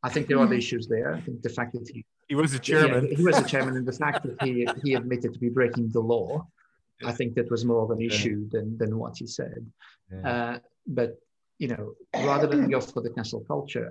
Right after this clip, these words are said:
Speaker 1: how can we actually
Speaker 2: Yeah.
Speaker 1: support people? And again, I'm look-, I'm, you know, I'm coming at this from the, the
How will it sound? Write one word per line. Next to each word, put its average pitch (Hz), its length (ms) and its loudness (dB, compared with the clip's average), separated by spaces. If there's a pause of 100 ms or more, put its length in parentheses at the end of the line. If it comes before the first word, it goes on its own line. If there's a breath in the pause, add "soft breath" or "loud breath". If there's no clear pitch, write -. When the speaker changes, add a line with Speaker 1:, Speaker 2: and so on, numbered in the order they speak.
Speaker 1:
how 139 180 -6
can 117 160 -6
we 113 360 -6 (220)
actually 117 320 -6
Speaker 2:
Yeah. 113 100 -8 (160)
Speaker 1:
support 113 720 -4
people? 113 360 -8
And 127 100 -8
again, 139 140 2
I'm 135 120 0
look-, 151 160 -2
I'm, 156 180 -2 (320 loud breath)
you 151 80 -4
know, 101 160 -6 (720)
I'm 127 140 -4
coming 139 200 0
at 127 80 0
this 127 140 -2
from 117 180 -2
the, 117 260 4
the - 80 -4